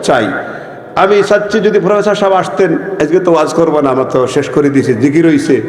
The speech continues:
জিকির হইছে, মিলাদ হইছে, দোয়া হইতো। প্রফেসর সাহেব স্টেজে আসেন, আসলে আমি দোয়া করি লইব। আমি এখানে ওয়াজের লাগিয়ে আসি না, আমিও, আমি মনে করি,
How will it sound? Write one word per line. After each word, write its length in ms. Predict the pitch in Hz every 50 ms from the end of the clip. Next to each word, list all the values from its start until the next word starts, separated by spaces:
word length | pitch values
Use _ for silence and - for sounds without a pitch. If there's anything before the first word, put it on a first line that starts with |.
| - - - - - - -
জিকির 300 | 135 175 190 175 196 190
হইছে, 360 | 180 180 180 - 170 165 - - - - - 185 185 - - -
মিলাদ 300 | 143 143 143 135 127 135
হইছে, 200 | 135 131 143 143
দোয়া 320 | 139 135 123 131 123 120
হইতো। 600 | 120 127 131 127 - 127 117 104 175 170 165 - - 151 139
প্রফেসর 380 | 175 175 170 170 185 165 156
সাহেব 220 | 143 151 160 165 156
স্টেজে 340 | 160 160 160 151 139 147 143
আসেন, 340 | 127 117 - 131 117 101 - - -
আসলে 240 | 127 123 117 139 143
আমি 120 | 131 127
দোয়া 200 | 117 120 120 113
করি 200 | 113 - 117 117
লইব। 420 | 113 113 107 101 104 101 92 - - - - - - - - - - - - - - - - - -
আমি 180 | 143 156 180
এখানে 240 | 185 170 175 175 170
ওয়াজের 360 | 160 156 151 143 131 143 143
লাগিয়ে 300 | 131 131 127 117 117 120
আসি 280 | 117 113 107 - 139 143
না, 180 | 135 127 147 - - -
আমিও, 340 | 127 123 120 135 156 160
আমি 180 | 147 131 131 135
মনে 280 | 143 139 139 135 147 147
করি, 300 | - - 165 160 156